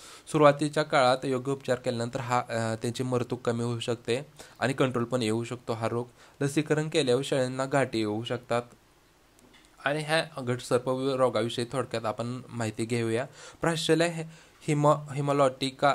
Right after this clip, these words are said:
ह्या, ह्या विषाणूमुळे हा रोग होतो आणि लसीचे नाव आहे हिमोरेजिक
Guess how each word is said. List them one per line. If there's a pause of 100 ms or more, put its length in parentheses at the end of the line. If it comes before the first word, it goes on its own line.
ह्या,
ह्या
विषाणूमुळे
हा
रोग
होतो
आणि
लसीचे
नाव
आहे (920)
हिमोरेजिक